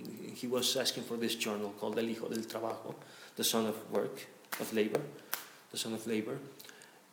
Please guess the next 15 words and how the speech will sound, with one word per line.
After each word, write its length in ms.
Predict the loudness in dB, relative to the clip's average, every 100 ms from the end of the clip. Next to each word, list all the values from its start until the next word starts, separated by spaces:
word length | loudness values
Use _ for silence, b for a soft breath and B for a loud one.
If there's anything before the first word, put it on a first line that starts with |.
| -10
And 440 | -2 2 2 2 2
they 80 | 4
would 140 | 6
say, 100 | 6
"Okay, 220 | 4 4
yes, 260 | 6 4 4
we 120 | 4
have 240 | 4 6 4
it. 260 | 4 0
Uh, 500 | 0 2 4 2 0 -4 -4 -6 0
please 200 | 2 4
give 160 | 4 4
me 60 |
your 480 | 4 2 2 0 -2
identification." 960 | 0 2 0 -2 0 4 6 6 4 0